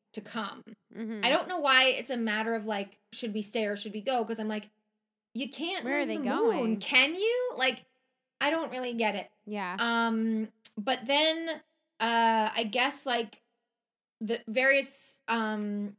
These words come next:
Speaker 1: repairs that needed to happen after having gone through the space warp are finished. So full
Speaker 2: Mm-hmm.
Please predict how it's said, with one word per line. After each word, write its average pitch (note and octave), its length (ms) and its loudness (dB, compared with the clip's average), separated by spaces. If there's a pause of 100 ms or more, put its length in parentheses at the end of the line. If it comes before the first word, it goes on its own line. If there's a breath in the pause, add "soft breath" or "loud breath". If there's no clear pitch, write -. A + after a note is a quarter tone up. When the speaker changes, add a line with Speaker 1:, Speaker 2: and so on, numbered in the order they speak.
(120)
Speaker 1:
repairs D4 500 2
that C4 140 0
needed A#3+ 240 -2
to A#3+ 60 -6
happen A3 380 0
after A3+ 360 0
having G#3 320 -4
gone A#3 280 -2
through B3+ 140 -10
the A3+ 60 -4
space A3 400 -4
warp A3 340 -4 (580)
are A3 140 0
finished. B3+ 580 -2
So A3+ 180 -4
full D#4 320 2
Speaker 2:
Mm-hmm. - 120 -14